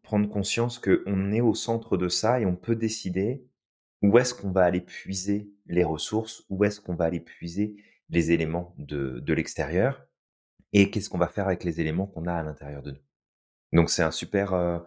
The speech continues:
c'est un super partage. Merci pour ça, euh, Samir. C'est toujours chouette, euh, tes, tes histoires et,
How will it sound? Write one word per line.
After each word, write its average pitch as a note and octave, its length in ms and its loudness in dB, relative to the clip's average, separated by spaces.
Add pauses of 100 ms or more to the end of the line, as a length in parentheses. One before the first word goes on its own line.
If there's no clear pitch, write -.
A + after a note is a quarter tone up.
(280)
c'est - 100 0
un F#2 60 6
super A2+ 260 -2
partage. A2 400 -2
Merci F#2 260 -4
pour - 160 -10
ça, G#2 220 2
euh, E2 140 0
Samir. F2 360 -8 (300)
C'est - 120 -6
toujours G2+ 240 -6
chouette, - 340 0
euh, D2+ 200 -4 (580)
tes, D#2 480 0
tes E2+ 100 -4
histoires F2+ 560 0
et, D2+ 260 -8